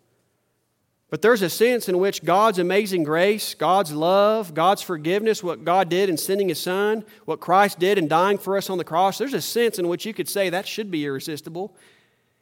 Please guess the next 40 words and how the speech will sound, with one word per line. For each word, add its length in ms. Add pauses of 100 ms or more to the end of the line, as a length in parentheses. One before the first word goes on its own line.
(300)
Even 240
though 120
we 120
have 240
free 160
will 180
and 80
the 60
power 240
of 60
choice, 340
who 160
would 100
say 220
no 180
to 80
that? 300
Who 160
would 100
reject 460
that? 180
Who 140
wouldn't 260
gladly 480
receive 440
that 160
and 80
be 100
baptized? 720
The 1400
Bible 220
says 240
the 100
love 220
of 80
Christ 420
constrains 680
us. 220
It's 120
compelling. 540